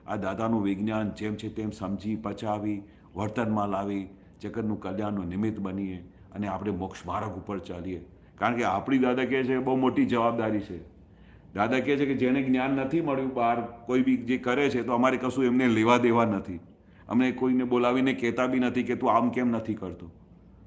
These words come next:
પણ જે અમારા સત્સંગમાં છે, જેને દાદાનું જ્ઞાન મળ્યું છે, તેને આપણે તો કહેવું પડે ને કે આ આપણે આપણું જીવન કેવી રીતે હોવું જોઈએ. એટલે અમે, દાદા ભગવાન અમને કહેતા હતા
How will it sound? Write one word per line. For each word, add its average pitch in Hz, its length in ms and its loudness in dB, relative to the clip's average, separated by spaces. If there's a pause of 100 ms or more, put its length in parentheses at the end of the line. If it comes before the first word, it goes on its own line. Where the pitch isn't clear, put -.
(220)
પણ 123 160 4
જે 123 120 4
અમારા 123 280 6
સત્સંગમાં 123 680 0
છે, 120 140 0
જેને 117 240 0
દાદાનું 110 420 0
જ્ઞાન 113 300 4
મળ્યું 113 300 0
છે, 113 220 -2 (300)
તેને 113 220 2
આપણે 107 320 0
તો 107 120 -4
કહેવું 107 300 -4
પડે 123 220 0
ને 113 100 -4
કે 98 180 -8
આ 95 300 -2
આપણે 95 200 -6
આપણું 95 260 -6
જીવન 95 260 -4
કેવી 107 260 -4
રીતે 113 200 -6
હોવું 85 160 -8
જોઈએ. - 120 -12
એટલે 104 220 -4
અમે, 107 180 -2
દાદા 98 300 -6
ભગવાન 92 380 -6
અમને 95 260 -6
કહેતા 98 380 -6
હતા 101 160 -10